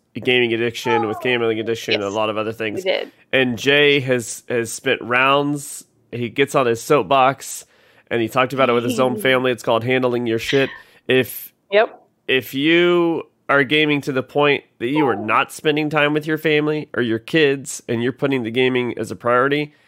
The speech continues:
Speaker 1: yes, then
Speaker 2: Yeah.
Speaker 1: you probably need to take a step back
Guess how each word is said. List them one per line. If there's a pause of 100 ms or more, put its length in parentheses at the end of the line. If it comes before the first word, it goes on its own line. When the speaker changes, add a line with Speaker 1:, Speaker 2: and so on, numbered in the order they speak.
(120)
Speaker 1:
yes, (100)
then
Speaker 2:
Yeah. (500)
Speaker 1:
you
probably
need
to
take
a
step
back